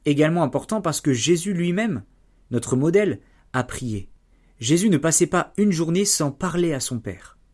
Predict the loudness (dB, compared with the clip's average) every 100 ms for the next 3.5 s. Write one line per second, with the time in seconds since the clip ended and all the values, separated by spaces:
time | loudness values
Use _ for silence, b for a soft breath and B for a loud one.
0 | -4 -2 -2 -2 0 0 2 0 0 -2
1 | -4 -6 -10 -10 -16 _ -8 -4 -2 -2
2 | 0 0 2 0 0 -2 -2 -2 -2 -2
3 | -6 -6 -8 -8